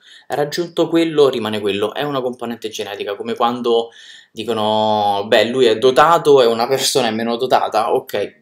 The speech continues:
ci sono persone con un Vmax per genetica più alto rispetto ad altre, comunque una componente genetica c'è sempre,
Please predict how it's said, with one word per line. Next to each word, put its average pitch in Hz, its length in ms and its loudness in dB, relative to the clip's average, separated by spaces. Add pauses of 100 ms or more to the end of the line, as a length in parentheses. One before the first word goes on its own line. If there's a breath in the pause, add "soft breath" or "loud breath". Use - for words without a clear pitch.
(120)
ci - 160 -8
sono 160 240 0
persone 156 460 -2
con 123 200 -2
un 120 240 -4
Vmax 135 720 -4
per 123 220 -6
genetica 113 540 -6
più 156 200 -6
alto 123 240 -2
rispetto 110 540 -6
ad 101 80 -4
altre, - 440 -8 (460 loud breath)
comunque 123 600 -4
una 135 200 -4
componente 139 580 -4
genetica 127 880 -4
c'è - 240 -6
sempre, - 680 -8